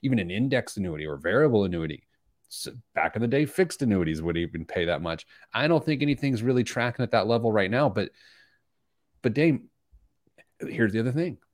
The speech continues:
I, I forget the guy's name. Richard, it doesn't matter. Who knows if, if Dame, if you went to this guy and you said, "Hey, you need only a five point two five percent rate of return," who, who knows if he, he has the context to know whether that's achievable,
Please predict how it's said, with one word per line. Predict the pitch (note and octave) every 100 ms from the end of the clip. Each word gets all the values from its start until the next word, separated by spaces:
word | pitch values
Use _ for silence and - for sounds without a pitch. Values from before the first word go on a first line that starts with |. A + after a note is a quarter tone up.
| -
I, | A2
I | A#2+
forget | A#2+ A2+
the | G#2+
guy's | F2+ E2+
name. | D#2 D2 C2+ - - _
Richard, | F#2+ F2+ F#2 E2+ - -
it | G2
doesn't | F2 C#2
matter. | - _ _ _ _ _ _ _ _ - - _ - - - _ _ _ _ _ _ _ _ _ - -
Who | G3+
knows | F#3 D3+ B2+ G#2+ -
if, | B2+ - -
if | A#2 -
Dame, | A#2 A#2+ A2
if | G2+
you | D3+
went | D3
to | B2
this | B2+
guy | B2 A2
and | G#2+
you |
said, | G#2+ G2 E2+
"Hey, | A#2
you | A2 A2
need | A2
only | G#2 F#2+
a |
five | - E2 G2 G2
point | A2 F#2
two | - G#2+
five | G2 F2+ G2
percent | - F#2+ -
rate | F#2 F#2
of | F2+
return," | - F2+ F#2+ -
who, | D#3+ -
who | - F3
knows | D#3 D#3
if | A#2+
he, | A#2+ A2 G2+ - -
he | A2+
has | A2+
the | A2
context | - G#2+ A#2 A#2 F#2+ - - - _ _ _ _ _ _ _
to | - A#2+
know | G#2 G#2 G#2+
whether | A2 G#2 F#2 E2 _ _ C#3
that's | A2+ G2 -
achievable, | - B2+ F#2+ - -